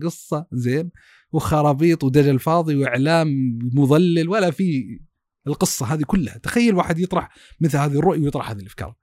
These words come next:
يقول لك: "لا يوجد دولة في العالم اسمها اليابان، ترى شيء اخترعوه يعني أناس معينين لمآرب في نفوسهم". تخيل صاحبنا هذا الذي يصفصط معك في هذا المجال، إيش طبيعة النظر اللي طرح المقابل؟ هل يقول: "والله يا أخي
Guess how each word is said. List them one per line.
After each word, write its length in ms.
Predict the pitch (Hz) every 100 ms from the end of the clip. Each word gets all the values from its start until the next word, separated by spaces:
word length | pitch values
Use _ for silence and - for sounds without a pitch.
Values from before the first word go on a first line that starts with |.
| _ -
يقول 140 | 139 160
لك: 120 | 165
"لا 120 | 190
يوجد 280 | 208 147 123
دولة 200 | 143 127
في 60 | 113
العالم 220 | 127 123
اسمها 240 | 107 117
اليابان، 360 | 117 117 113 104
ترى 320 | 147 143 135 _ _ _ _ _
شيء 260 | - 196 156
اخترعوه 580 | 107 147 123 135 135 107
يعني 320 | 107 117 123
أناس 260 | 139 131 131
معينين 520 | 117 123 127 151 143
لمآرب 560 | 147 135 127 151 127
في 160 | 104 131
نفوسهم". 420 | 127 117 98 113
تخيل 360 | - 220 220 165
صاحبنا 540 | 151 - 202 160 170
هذا 200 | 139 139 - - - -
الذي 260 | 170 175
يصفصط 520 | 180 - 220 - 156 151
معك 240 | 143 120
في 120 | 147
هذا 140 | 165 175
المجال، 440 | 151 139 139 156 -
إيش 140 | 226
طبيعة 300 | - 185 165 151
النظر 260 | 160 175
اللي 120 | 139 135
طرح 200 | 139 120
المقابل؟ 640 | 120 120 127 120 101 98 - - - -
هل 120 | 165
يقول: 260 | 170 180
"والله 300 | 123 120 127
يا 60 | 117
أخي 300 | - 113